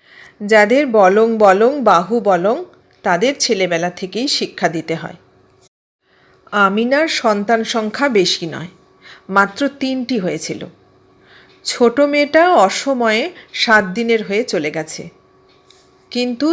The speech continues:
তার প্রতিনিধি রেখে গেছে। তাকে ভাত কাপড় দিয়ে পুষতে না হলেও এটা সেটা দিতে প্রাণ চায়।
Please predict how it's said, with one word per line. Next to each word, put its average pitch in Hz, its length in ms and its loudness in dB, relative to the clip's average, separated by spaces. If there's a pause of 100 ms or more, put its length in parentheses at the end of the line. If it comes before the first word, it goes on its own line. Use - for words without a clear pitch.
(120)
তার 208 220 4 (120)
প্রতিনিধি 247 720 -4
রেখে 202 280 -2
গেছে। 170 340 -8 (840)
তাকে 233 300 2 (120)
ভাত 190 280 -4 (100)
কাপড় 233 340 0
দিয়ে 247 200 -2
পুষতে 233 460 -6
না 240 180 2
হলেও 226 320 0 (420)
এটা 226 280 2
সেটা 220 280 -2
দিতে 196 320 -6
প্রাণ 180 360 -4
চায়। 170 280 -12